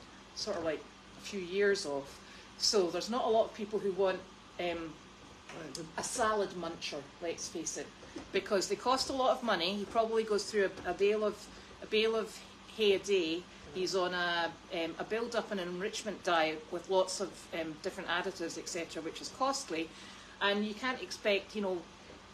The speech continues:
Speaker 1: you know, we took him on knowing that there was a really good chance that he would end up sanctuary. So as we worked with him and slowly brought him back in,
Speaker 2: Yeah.
Speaker 1: we thought, "We're gonna keep him." And he's lovely. He really was a gentleman. And then, you know, sometimes there's just a perfect fit,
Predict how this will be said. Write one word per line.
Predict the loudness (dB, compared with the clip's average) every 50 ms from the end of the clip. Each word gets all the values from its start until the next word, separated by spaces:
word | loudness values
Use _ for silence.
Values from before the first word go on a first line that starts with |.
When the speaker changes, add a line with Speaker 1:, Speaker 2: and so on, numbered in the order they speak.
| -8
Speaker 1:
you | -4 2
know, | 4
we | 6 6
took | 6 4 2 -2
him | -2 0 2
on | 4 4 4 4 2 0
knowing | 0 0 0 0 2 2
that | 0 0 0
there | -2 -4
was | -4 -4 -4
a | -2
really | 0 0 2 2
good | 0 -2 -2
chance | -4 -4 -2 -2 -2 -2 -4 -4
that | -6 -6
he | -6 -6 -4
would | -2 -2
end | -2 -2 -2 -2
up | -4 -4
sanctuary. | -2 0 0 0 0 0 -4 -6 -6 -6 -6
So | -6 -4 -2 0
as | 0 0 0 0
we | 0
worked | 2 2 2 2 2 0 -4
with | -4 -4 -4 -4
him | -6 -6 -6 -8 -14 -12 -8 -6
and | -4 -4 -4 -6 -8 -10 -12 -14 -16 -18 -18 -20 -18 -12 -8
slowly | -8 -6 0 4 6 6 6 6 4
brought | 2 0 -2 -2 -2
him | -4 -8 -8 -4
back | -2 0 0 -2 -2 -4
in, | -4 -4 -4 -6 -10 -14 -14 -14 -10 -8
Speaker 2:
Yeah. | -6 -6
Speaker 1:
we | -4
thought, | -2 0 0 0 2 0
"We're | 0 2
gonna | 2 2 0
keep | 0 0 0 0 2 4
him." | 2 2 2 0 -8 -4 -2 0
And | 2 2
he's | 0 2 2
lovely. | 2 2 2 0 -2 -2 -2 -2 -4 -2
He | -2 -2 -2 -2 -2
really | 0 2 4 4 4
was | 4 2 0 0 0 -2
a | -4
gentleman. | -4 -4 -4 -4 -4 -8 -6 -6 -6 -6 -6 -10 -16 -18 -20 -20 -12 -6
And | -4 0 2 4
then, | 4 4 4 2 0 -2 -4 -4
you | -2
know, | -2 0 0
sometimes | 0 0 0 -2 -2 -2 -2 0 0 -2 -2 -2
there's | -2 -2 -2 -2
just | -4 -4 -4 -6 -6
a | -8
perfect | -4 -2 -2 -2 -2 -4 -8 -10 -8
fit, | -4 -4 -2 -2 -4